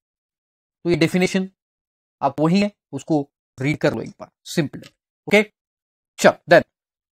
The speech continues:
एक सर्कुलर है, देखो सर्कुलर नंबर सेवेंटी सिक्स by फिफ्टी by टू थाउजेंड एटीन।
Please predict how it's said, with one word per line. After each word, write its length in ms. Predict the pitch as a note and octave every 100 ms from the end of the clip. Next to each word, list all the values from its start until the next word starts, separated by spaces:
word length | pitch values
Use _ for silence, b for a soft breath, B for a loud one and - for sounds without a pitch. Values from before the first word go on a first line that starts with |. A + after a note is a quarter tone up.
| _ _ _ _ -
एक 120 | -
सर्कुलर 420 | - A3+ C4+ C#4
है, 140 | D4 - _
देखो 180 | E3+ E3+ - _ _ _ _ _ _ _ _ _ _ _
सर्कुलर 540 | - A#3 A3+ C4+ D4+
नंबर 260 | C#4 C4 C#4+
सेवेंटी 420 | - G3+ A3+ A#3+
सिक्स 260 | - C4+ G#3+
by 120 | A#3
फिफ्टी 300 | - G3 B3+
by 180 | A#3 A#3+
टू 60 | F#3+
थाउजेंड 300 | F3+ F3 F#3
एटीन। 260 | D#3+ A3